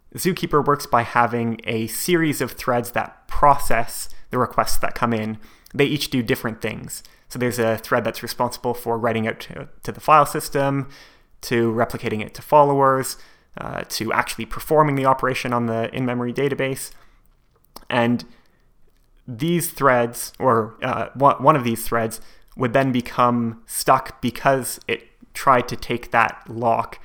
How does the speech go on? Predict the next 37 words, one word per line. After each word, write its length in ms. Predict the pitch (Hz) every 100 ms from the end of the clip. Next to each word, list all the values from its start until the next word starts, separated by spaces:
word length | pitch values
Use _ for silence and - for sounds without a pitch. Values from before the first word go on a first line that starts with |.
| - -
that 160 | 113 123
was 260 | 110 - - -
being 280 | 131 127 117
held 500 | - 120 117 117 -
by 320 | 113 110 110
one 180 | 117 117
of 120 | 104
the, 160 | 110 -
by 140 | 120 117
the 100 | 113
thread 240 | - 113
that 180 | 113 120
was 280 | 117 107 135
writing 260 | 123 113
out 140 | - -
the 80 |
snapshot. 600 | - - 113 - - - - - - - _ _ _ _
And 280 | 127 117 117
this 140 | 170 156
actually 280 | 120 135
explained 500 | 127 - 127 117 113 - - _ _
kind 120 | 123
of 140 | 104 110
one 180 | 151
of 100 | 151
the 60 | 123
mysteries 460 | 120 113 131 117 -
that 180 | -
we 100 | 117
had 140 | 104 104
seen 320 | - 117 110
before 540 | 104 95 - 127 110
that 180 | 104 113
I 200 | 110 107
hadn't 260 | 101 131 117
mentioned 280 | 117 120 117
earlier, 400 | 113 110 117